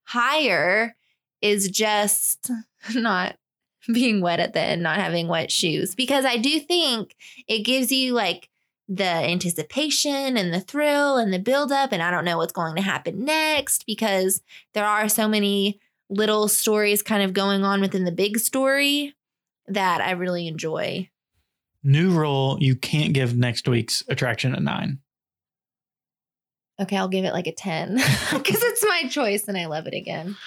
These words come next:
Speaker 2: Um, I give Splash Mountain an eight.
Speaker 1: Hmm.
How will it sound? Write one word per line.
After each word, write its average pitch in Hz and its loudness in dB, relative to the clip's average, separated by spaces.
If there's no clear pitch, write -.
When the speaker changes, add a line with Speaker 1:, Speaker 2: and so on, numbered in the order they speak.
Speaker 2:
Um, 143 2
I 156 0
give 151 2
Splash 135 -2
Mountain 127 2
an - -8
eight. 123 -4
Speaker 1:
Hmm. 214 -4